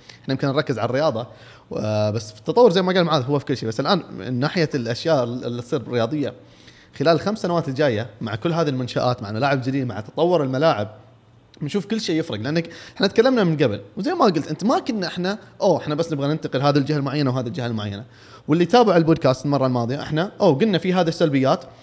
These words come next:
بس في هذه الإيجابيات، وإحنا نتمنى يش-، يصير هذا الشيء من عتاب محب، لأن إحنا نتابع هذا الدوري وكذا.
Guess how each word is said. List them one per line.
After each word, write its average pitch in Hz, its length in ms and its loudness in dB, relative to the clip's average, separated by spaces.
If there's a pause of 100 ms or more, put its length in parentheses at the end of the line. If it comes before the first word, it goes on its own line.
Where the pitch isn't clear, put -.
(140)
بس 147 140 2
في 147 100 -2
هذه 165 180 6
الإيجابيات، 143 600 0
وإحنا 131 160 -8
نتمنى 143 260 -4
يش-، - 120 -8
يصير 131 320 -4
هذا 117 180 -2
الشيء 110 240 -10 (220)
من 220 140 -4 (240)
عتاب 220 260 2
محب، - 220 -2 (480)
لأن 143 160 -2
إحنا 156 180 -2
نتابع 139 340 0
هذا 131 100 -2
الدوري 135 240 2
وكذا. 113 240 -6